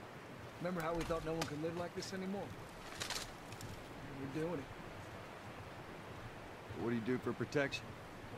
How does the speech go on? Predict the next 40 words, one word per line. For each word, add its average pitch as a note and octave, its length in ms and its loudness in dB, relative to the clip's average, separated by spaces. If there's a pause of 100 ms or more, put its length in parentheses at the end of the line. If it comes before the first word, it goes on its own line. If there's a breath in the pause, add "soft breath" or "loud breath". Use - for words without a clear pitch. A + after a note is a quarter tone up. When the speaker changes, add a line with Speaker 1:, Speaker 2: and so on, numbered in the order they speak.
(120)
Speaker 1:
Adults F3+ 300 2
take F#3+ 160 2
turns F#3 280 4
guarding E3+ 240 6
the D3+ 200 0
perimeter. F#3+ 320 4 (640)
We E3 80 4
even F3+ 100 2
got E3+ 120 6
an D#3+ 80 4
electrified E3+ 480 2 (100)
fence. F#3+ 200 2 (220)
Young C3+ 120 0 (100)
plants D3+ 200 0
everywhere. - 200 -6 (1500)
Speaker 2:
Yeah, G#2 160 -2
you F2+ 60 -4
still G#2+ 160 4
gotta G2 240 4
deal A2 220 6
with G2 120 4
infected, G#2+ 540 2
though, G2 140 4
right? F#2+ 280 4 (1040)
Speaker 1:
Who C#3 240 0
doesn't? D#3+ 220 0 (1000)
But A#2+ 120 -4
it's B2+ 120 -4
the B2 200 0
world D3+ 220 6
we D#3 140 2
live F3 120 4
in. C3+ 100 2 (760)
Speaker 2:
Or C3+ 120 4
maybe C#3+ 120 6
you C#3+ 60 6
don't C#3+ 160 8
have C#3+ 180 4
to G2+ 60 -4
be. F#2 100 -2